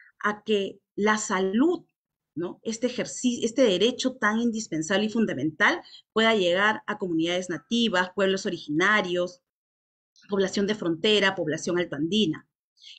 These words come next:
Que las vacunas puedan llegar también a esta población tan en paralelo como sucedía aquí en Lima o en las capital-, en las grandes capitales de las regiones.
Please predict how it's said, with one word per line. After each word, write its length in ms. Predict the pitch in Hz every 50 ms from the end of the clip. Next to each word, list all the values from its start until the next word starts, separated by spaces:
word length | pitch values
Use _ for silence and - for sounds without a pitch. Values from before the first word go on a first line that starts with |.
| _ _ -
Que 80 | 247
las 140 | 240 226 226
vacunas 560 | 240 233 - - 330 403 359 262 226 254 262 -
puedan 240 | 247 247 254 269 254
llegar 260 | 202 180 220 262 262
también 300 | 240 214 208 226 247 247
a 80 | 226 220
esta 220 | 226 - - 247
población 680 | - 233 190 160 156 - - - 262 277 311 285 - _ _
tan 280 | - 311 339 349 330 311
en 140 | 269 220 214
paralelo 560 | 202 175 175 185 214 226 226 233 240 233 -
como 200 | 233 208 180 180
sucedía 520 | - 185 - - 170 170 190 208 208 196
aquí 160 | 190 - 208
en 80 | 190 190
Lima 320 | 196 220 247 240 233 220
o 40 | 214
en 60 | 190
las 100 | 180 180
capital-, 460 | - - 165 - 165 - - 190 185 185
en 80 | 190 175
las 100 | 160 175
grandes 260 | 190 196 190 208 -
capitales 500 | - 175 - _ - - 147 151 165 170
de 60 | 165
las 140 | 160 156 156
regiones. 560 | - - - - - - _ - - -